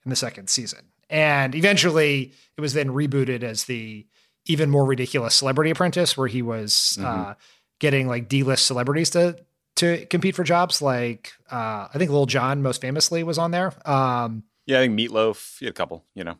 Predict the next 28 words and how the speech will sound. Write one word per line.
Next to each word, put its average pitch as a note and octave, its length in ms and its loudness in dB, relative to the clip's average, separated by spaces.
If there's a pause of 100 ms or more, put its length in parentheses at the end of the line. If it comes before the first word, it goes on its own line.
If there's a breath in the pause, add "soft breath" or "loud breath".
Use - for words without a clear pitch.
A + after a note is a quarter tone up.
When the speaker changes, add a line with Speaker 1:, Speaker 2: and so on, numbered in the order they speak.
Speaker 2:
Busey. G2+ 360 -8 (360)
Speaker 1:
Yeah, B2+ 160 -2
<laughs> - 460 -4
Busey, C#3+ 540 2
yes. - 400 0
Uh, C3+ 380 2 (280 loud breath)
Gary F3 260 4
or D3 80 2
Jake, B2 400 -2
I C#3 40 -4
don't C3+ 120 0
know B2+ 120 0
which. A2+ 420 -4
Um, D3 800 2 (220)
<laughs> - 300 -14
but, D#3+ 480 2 (440 loud breath)
like, F#3+ 200 4
that G#3 180 6
is G#3 80 6
sort G3+ 180 6
of D3 100 2
what, F3 120 0
like, D#3+ 160 4
he G#3 180 2
thinks, E3+ 540 2
as, C#3+ 200 -2
you D3 100 -8
know, A#2+ 260 -2